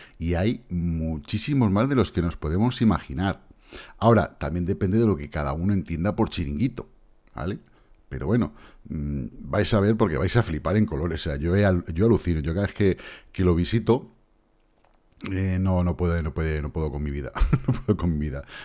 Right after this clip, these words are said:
Así que bueno, esta noche lo veremos.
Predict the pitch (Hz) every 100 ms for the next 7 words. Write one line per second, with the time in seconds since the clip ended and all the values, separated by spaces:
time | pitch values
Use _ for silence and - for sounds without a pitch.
0 | - 82 104 101 92 71 - - - 104
1 | 104 - 110 104 98 95 92 95 95 85
2 | 85 92 98 127